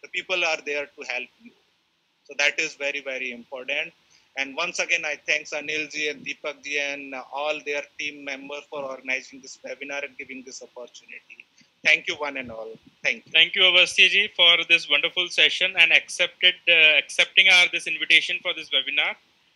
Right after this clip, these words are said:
Speaker 2: And it was always pleasure to listen to you. And the new things we have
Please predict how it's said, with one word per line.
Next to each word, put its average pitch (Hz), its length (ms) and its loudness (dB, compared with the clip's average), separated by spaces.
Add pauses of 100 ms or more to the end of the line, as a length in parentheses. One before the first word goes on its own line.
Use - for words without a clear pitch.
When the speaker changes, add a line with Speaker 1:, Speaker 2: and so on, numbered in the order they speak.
(600)
Speaker 2:
And 143 160 4
it 160 100 4
was 185 200 0
always 185 340 4
pleasure 190 320 2
to 208 100 -4
listen 185 300 -2
to 185 60 2
you. 220 180 -4 (500)
And 151 160 -2
the 170 60 -4
new 190 200 -4 (120)
things 214 440 -2
we 190 360 6
have 190 160 0